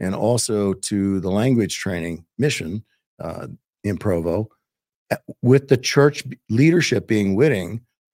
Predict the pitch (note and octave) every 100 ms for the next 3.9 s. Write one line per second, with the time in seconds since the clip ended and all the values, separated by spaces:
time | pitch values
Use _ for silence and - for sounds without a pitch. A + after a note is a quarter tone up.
0 | - G2+ G2+ - A2+ A#2 A2 G#2+ - _
1 | _ _ _ _ _ _ - A#2 A2 G2
2 | - C3+ - B2 A2+ G#2 A#2 A2 G#2+ -
3 | D3+ F3 D3 G2+ F#2+ F2 F2+ F#2 -